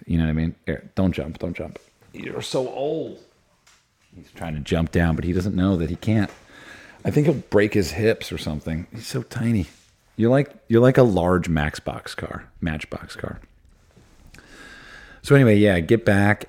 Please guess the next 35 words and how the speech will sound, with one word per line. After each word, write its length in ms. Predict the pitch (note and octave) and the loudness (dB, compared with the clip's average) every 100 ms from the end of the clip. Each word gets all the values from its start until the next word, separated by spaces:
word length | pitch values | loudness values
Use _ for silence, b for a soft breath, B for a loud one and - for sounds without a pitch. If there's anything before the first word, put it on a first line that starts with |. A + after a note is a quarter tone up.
| - | -2
and 680 | F#2 F2+ F2+ F2 F2 E2+ - - - | 2 4 4 4 2 0 -6 -18 0
it's 220 | F#2 - | 0 0
just, 500 | - F#2+ F2+ - - - _ _ _ - | -2 2 2 0 -12 -20 _ _ _ 0
it's 340 | A2+ G#2+ - | 0 0 -4
just 220 | C3 - | -6 -2
a 80 | D#3 | -2
real 420 | C3 F#2 F2+ F2+ | 0 0 2 2
feeling 480 | E2+ - F#2 E2+ E2 | 0 0 2 2 2
of, 200 | D#2+ D2 | 0 -2
like, 480 | E2 D#2+ D2+ - - _ B B B B | 0 -2 -2 -6 -18 _ B B B B
I 40 | |
mean, 100 | D#3+ | 4
it's 120 | E3 - | 4 2
kind 180 | D#3 | 0
of 60 | E3 | 2
like, 160 | E3 A2+ | 2 2
imagine 360 | A2 B2+ C#3 | 4 4 4
you're 140 | B2+ G#2+ | 4 4
at 100 | F2+ | 2
the 60 | |
craps 340 | - E2+ D2 - | 0 0 -2 -2
table 320 | D2 D2 C#2+ | -4 -4 -4
and 120 | E2+ | 0
you're 100 | E2+ | 0
winning, 360 | E2 G#2 A2+ G#2 | 2 4 4 4
winning, 280 | G2 F#2+ F2+ | 4 2 2
winning, 280 | E2+ E2+ E2 | 0 0 0
winning, 260 | D#2+ D#2 | -2 -2
winning. 300 | D#2 D2+ C#2+ - _ _ _ _ _ _ _ _ _ _ _ _ _ _ _ - | -4 -6 -8 -16 _ _ _ _ _ _ _ _ _ _ _ _ _ _ _ -6
And 180 | F#2+ G2 | 0 4
then 480 | F#2+ F#2 F2+ F2 - | 4 4 2 0 -2
it 120 | F2 | -6
feels 220 | - G2 | 2 2
so 160 | - F2+ | 2 -2
good 580 | E2+ D#3 G2+ F2+ E2+ | 2 4 4 4 0